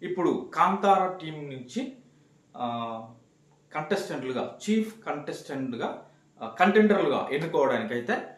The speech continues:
మీరు అనర్హులు, ఎందుకంటే మీ టీం వాళ్ళు ఎవరో కూడా సరిగ్గా పర్ఫామ్ చేయలేదు, అదేవిధంగా మీ చీఫ్ తన నోటికి వచ్చినట్లయితే Bigg Boss-ని ఇన్సల్ట్ చేశాడు, ఎక్కడ కూడా మీరు, ఆ, ఆ క్లాన్లో ఉన్న మెంబర్స్ ఎవరు కూడా మీరు దాన్ని అపోజ్ చేయలే,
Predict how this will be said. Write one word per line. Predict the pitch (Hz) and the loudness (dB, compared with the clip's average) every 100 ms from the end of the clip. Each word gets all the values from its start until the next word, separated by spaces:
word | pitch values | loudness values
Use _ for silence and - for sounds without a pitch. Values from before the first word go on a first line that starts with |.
| _ 139 | _ -4
మీరు | 156 202 220 147 | 4 6 6 2
అనర్హులు, | 165 151 147 139 120 - | 0 0 -2 -2 -2 -2
ఎందుకంటే | 131 202 208 123 143 151 151 | -4 -2 -2 -2 -2 -4 -4
మీ | 165 | -6
టీం | - 202 233 | -4 -4 0
వాళ్ళు | 202 175 | 2 2
ఎవరో | 156 151 | 2 0
కూడా | 143 | -2
సరిగ్గా | - 135 127 | -4 -6 -6
పర్ఫామ్ | 135 127 135 127 | -6 -8 -8 -6
చేయలేదు, | 120 120 - | -6 -4 -4
అదేవిధంగా | 127 143 143 135 123 - - - _ 143 | -2 0 0 0 -4 -6 -8 -20 _ -2
మీ | 185 | 2
చీఫ్ | 208 - - 240 220 127 120 - - _ | 2 0 -6 0 0 -2 -10 -14 -20 _
తన | 160 160 135 | -4 -2 -4
నోటికి | 139 196 240 220 | -2 2 2 2
వచ్చినట్లయితే | 190 180 156 143 135 233 | 0 0 -6 -8 -8 -8
Bigg | 202 147 147 | -8 -10 -6
Boss-ని | 147 139 170 311 - _ _ | -4 -4 -8 -12 -14 _ _
ఇన్సల్ట్ | 196 202 - 170 151 | 0 2 0 -6 -4
చేశాడు, | 117 117 107 107 98 - - - | -6 -4 -4 -4 -6 -8 -12 -4
ఎక్కడ | 165 - 202 196 | -4 0 2 2
కూడా | 180 233 | 2 0
మీరు, | 160 147 143 131 123 123 - - _ - | -2 -4 -2 -2 -4 -8 -12 -20 _ -8
ఆ, | 110 107 107 101 101 123 | -4 -4 -4 -8 -8 -6
ఆ | 110 | -6
క్లాన్లో | - 143 165 180 | -4 -2 0 0
ఉన్న | 175 160 | -2 -4
మెంబర్స్ | 147 147 - | -6 -8 -6
ఎవరు | 135 139 | -4 -2
కూడా | 131 131 - - - _ - | -2 -2 -6 -8 -20 _ -12
మీరు | 131 113 | -8 -6
దాన్ని | 123 123 117 113 | -4 -4 -4 -4
అపోజ్ | 135 - 214 - 127 | -2 4 4 4 -2
చేయలే, | 113 - - | -4 -4 -10